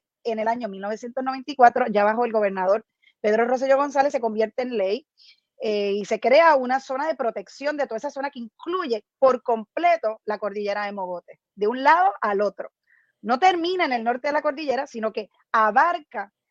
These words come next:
la cordillera de Mogotes y además es en la cordillera de Mogotes uno de los lugares donde más yacimientos arqueológicos se van a encontrar,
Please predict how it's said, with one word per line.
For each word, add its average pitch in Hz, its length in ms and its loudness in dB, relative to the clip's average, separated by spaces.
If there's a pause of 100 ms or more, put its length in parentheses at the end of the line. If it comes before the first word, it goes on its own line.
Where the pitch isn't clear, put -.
(100)
la 208 140 -6
cordillera 214 520 -2
de 254 80 2
Mogotes 294 380 -2
y 285 80 -4
además 240 320 -2
es 311 80 -4
en 311 100 -6
la 311 100 -6
cordillera 277 380 0
de 269 60 -2
Mogotes 269 320 -4
uno 226 100 -10
de 220 60 -6
los 247 100 -4
lugares 254 260 -2
donde 220 240 -4
más 226 220 4
yacimientos 220 580 -4
arqueológicos 220 640 2 (360)
se 214 200 4
van 214 200 6
a 247 100 0
encontrar, 254 720 0